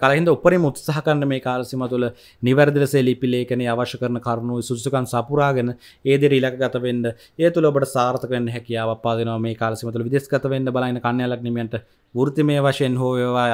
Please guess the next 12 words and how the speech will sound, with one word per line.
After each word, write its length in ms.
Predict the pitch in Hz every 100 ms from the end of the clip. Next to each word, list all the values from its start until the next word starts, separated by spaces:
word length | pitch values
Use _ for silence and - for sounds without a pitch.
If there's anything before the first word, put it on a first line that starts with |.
| 110
අධ්‍යාපන 380 | 117 131 135 131
කටයුත්තක් 420 | 123 120 120 -
හෝ 80 | 123
වේවා, 180 | 117 117 _
හැම 120 | 143 170 139
අතින්ම 260 | 135 120 120 - _ -
සාර්ථකයි. 560 | 139 139 135 123 120 110 - - -
ඒ 60 | 165
වගේම 240 | 185 185 139
විදේශගත 460 | 131 156 139 127 175
වෙලා 180 | 180 156 135
ඉන්න 160 | 123